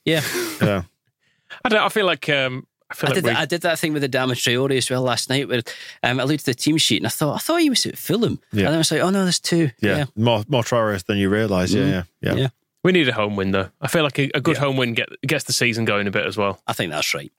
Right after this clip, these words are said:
Speaker 1: I
Speaker 2: Yeah.
Speaker 1: think that's right. And that would be seven points from this week, which Millwall away, Hull away, Watford at home. Really good return.
Speaker 2: Yeah, it would be a good return, wouldn't it? Um, we shall see then, I guess.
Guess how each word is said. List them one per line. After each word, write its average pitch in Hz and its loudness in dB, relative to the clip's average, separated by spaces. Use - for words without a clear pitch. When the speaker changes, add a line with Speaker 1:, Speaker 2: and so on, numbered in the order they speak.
Speaker 1:
I - 0
Speaker 2:
Yeah. 98 2
Speaker 1:
think 85 -2
that's 76 -2
right. 82 -4
And 160 0
that 175 2
would 135 -2
be 123 2
seven 107 0
points 107 0
from 95 0
this - 2
week, 90 -2
which - 0
Millwall 92 2
away, 87 2
Hull 95 0
away, 87 2
Watford 87 -2
at 76 -4
home. 85 0
Really 85 -2
good 80 -4
return. 78 -6
Speaker 2:
Yeah, 78 2
it - -2
would 76 -4
be 78 2
a 73 0
good 76 2
return, 76 0
wouldn't 82 2
it? - -4
Um, 92 4
we 185 4
shall 147 2
see 208 2
then, 185 0
I 110 -2
guess. 165 -2